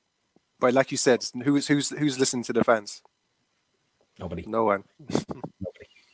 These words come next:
Speaker 2: Listen, hopefully people have been listening to us. We've had quite a few people in the comments.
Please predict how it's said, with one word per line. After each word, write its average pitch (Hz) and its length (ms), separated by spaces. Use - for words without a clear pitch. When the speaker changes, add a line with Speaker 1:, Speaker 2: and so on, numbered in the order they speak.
Speaker 2:
Listen, 143 220
hopefully 151 360
people 143 220
have 113 80
been 120 120
listening 117 200
to 113 140
us. - 120
We've 110 120
had 113 180
quite 127 160
a 110 40
few 120 140
people 110 280
in 98 80
the 98 80
comments. 123 420